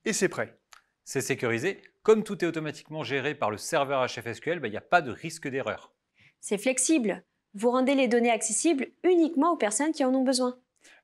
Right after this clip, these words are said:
Speaker 1: Et c'est compatible. Il n'y a pas besoin de modifier les applications ou les sites pour en bénéficier.
Speaker 2: R G P D, vol de données, usurpation d'identité, autant de raisons de mettre en place l'anonymisation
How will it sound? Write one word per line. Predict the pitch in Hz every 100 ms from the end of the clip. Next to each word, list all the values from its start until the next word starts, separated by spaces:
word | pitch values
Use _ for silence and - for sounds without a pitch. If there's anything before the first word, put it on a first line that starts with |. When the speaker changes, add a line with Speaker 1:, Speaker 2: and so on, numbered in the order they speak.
| -
Speaker 1:
Et | 208
c'est | 214 220
compatible. | 208 208 202 185 180 -
Il | 247
n'y |
a | 247
pas | 190
besoin | 180 170 185
de |
modifier | 170 156 156 - 165
les | 165 175
applications | 170 160 147 185 214
ou | 208
les | 208 175
sites | - 131 -
pour | 160 143
en |
bénéficier. | 135 131 131 131 131 - _ _ _ _ _ _ _ _ _ _ _ _ _ _ _ _ _ _ _ _ _ _ _ _ 170
Speaker 2:
R | 139
G | 175
P | 175 170
D, | 165 170 175 185 - _ _ -
vol | 90 185
de | 170 170
données, | 165 165 170 180 190 - _ -
usurpation | 196 180 185 180 - 180
d'identité, | 170 165 - 156 175 185 - -
autant | 156 185 170
de |
raisons | 143 131 165
de | 127
mettre | 131 135
en | 110
place | 139 139 -
l'anonymisation | 113 143 143 139 127 131 - 147